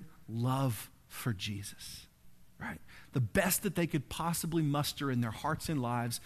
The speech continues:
broken people that have had their lives changed, all gathered in one place to tell Jesus,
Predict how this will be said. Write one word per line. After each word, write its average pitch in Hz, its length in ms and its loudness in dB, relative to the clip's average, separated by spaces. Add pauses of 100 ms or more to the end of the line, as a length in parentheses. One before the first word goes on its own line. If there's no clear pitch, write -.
(280)
broken 156 520 6
people 160 340 0
that 127 100 2
have 117 80 0
had 131 200 2
their 156 100 2
lives 143 300 4
changed, 120 480 2
all 131 140 2
gathered 160 440 4
in 180 140 4
one 151 160 4
place 127 260 0
to - 100 -6
tell 120 200 0
Jesus, 113 640 2